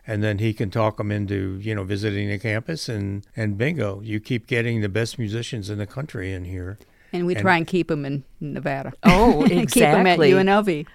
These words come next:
Speaker 3: Well, let's talk a bit about the upcoming concerts that are, 'cause I think there's probably one that'll be happening today, October twenty-second.
Speaker 1: Yep.
Speaker 3: And where will that be and what time?
Speaker 1: Okay, that's gonna be at the Clark County Library or the Flamingo Library.
Speaker 3: Mm-hmm.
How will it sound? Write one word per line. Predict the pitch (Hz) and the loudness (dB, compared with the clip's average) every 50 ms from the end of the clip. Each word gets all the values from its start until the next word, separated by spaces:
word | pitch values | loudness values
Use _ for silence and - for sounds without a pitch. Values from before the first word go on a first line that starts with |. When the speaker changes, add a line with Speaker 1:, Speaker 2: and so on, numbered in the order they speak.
| - - - | -12 -4 -2
Speaker 3:
Well, | 190 196 | 0 0
let's | 226 262 - - - | 0 0 -2 -2 -4
talk | 233 233 226 - | -4 -4 -4 -2
a | 202 | -2
bit | 175 196 185 180 | 0 0 0 0
about | 165 147 170 156 143 143 - - | 0 -2 -2 -2 -2 -4 -4 -4
the | - 151 - - | -4 -4 -4 -2
upcoming | 160 170 - - - 160 156 143 131 | -4 -6 -4 -2 -2 0 0 0 -2
concerts | - - 160 143 143 - - 113 82 - - - - - _ _ _ _ _ | -2 -4 -4 -4 -4 -4 -6 -8 -10 -10 -10 -10 -10 -10 _ _ _ _ _
that | - 135 127 | -4 -2 -2
are, | 135 131 123 | -2 -4 -4
'cause | - - 156 135 - | -4 -2 -2 -2 -2
I | 131 127 | -2 -2
think | - 208 220 240 - | 0 2 2 2 2
there's | 143 135 - | -2 -4 -2
probably | - - 151 147 151 147 139 143 131 131 | -2 -2 0 0 0 0 0 0 0 0
one | 127 135 175 190 196 190 | 2 2 2 2 4 4
that'll | 180 160 147 147 139 | 2 2 2 0 -2
be | 151 139 143 | -2 -4 -2
happening | 165 175 156 - - 151 139 131 131 135 131 131 - | 0 0 -2 0 0 0 0 0 0 0 0 -2 -4
today, | - - 135 127 147 135 131 135 143 165 190 175 - | -4 -4 -2 2 2 2 4 4 2 2 0 -2 -4
October | - 135 123 - _ - 147 123 123 139 | -4 -4 -4 -4 _ -2 -2 -2 -2 -2
twenty-second. | 135 - - 156 139 135 139 127 - - - 151 139 135 - 185 214 254 - - - - - - | -4 -4 -2 -2 0 0 -2 -2 -2 0 2 2 2 2 0 0 0 0 0 -2 -6 -12 -10 -8
Speaker 1:
Yep. | - 113 110 - | -6 -6 -6 -6
Speaker 3:
And | - 165 151 139 139 139 131 127 | -4 -2 0 2 2 0 0 0
where | 147 147 156 165 | 2 2 2 2
will | 160 170 170 170 | 0 -2 -4 -2
that | - 175 175 180 180 _ | -2 -2 -2 -2 -2 _
be | - 185 175 180 180 190 220 254 - - - | -2 0 0 0 -2 -2 -4 -4 -6 -6 -4
and | 165 151 147 139 | -4 -2 -2 -2
what | 135 143 - | -2 -4 -4
time? | - - 170 127 113 98 98 95 - _ _ _ - | -4 -4 -4 -2 -2 -4 -6 -6 -10 _ _ _ -6
Speaker 1:
Okay, | 123 110 - 139 120 | -6 -4 0 0 2
that's | 113 120 135 135 - | 2 2 0 0 -2
gonna | - 147 139 131 | -2 -2 -2 0
be | 123 123 120 113 | 0 0 0 0
at | 113 - | 0 -2
the | - 101 | -6 -8
Clark | - - 131 117 120 117 - | -8 -6 -4 -4 -4 -4 -6
County | - - 127 113 113 110 107 101 | -6 -6 -4 -4 -4 -4 -4 -4
Library | 101 98 101 107 107 110 113 117 117 120 135 | -4 -4 -4 -4 -2 -2 -2 -2 -2 -4 -4
or | 135 110 110 113 113 110 | -4 -2 0 2 2 2
the | 104 107 | 0 -2
Flamingo | - - 110 104 95 98 101 104 110 110 113 120 120 | -4 -6 -6 -6 -4 -4 -2 -2 -2 -2 -2 -4 -4
Library. | 113 113 113 117 117 107 110 113 113 117 123 127 127 | -4 -4 -4 -4 -4 -4 -4 -4 -4 -4 -6 -6 -6
Speaker 3:
Mm-hmm. | - 170 170 160 156 165 165 175 208 | -4 -4 -2 -2 -4 -4 -4 -4 -4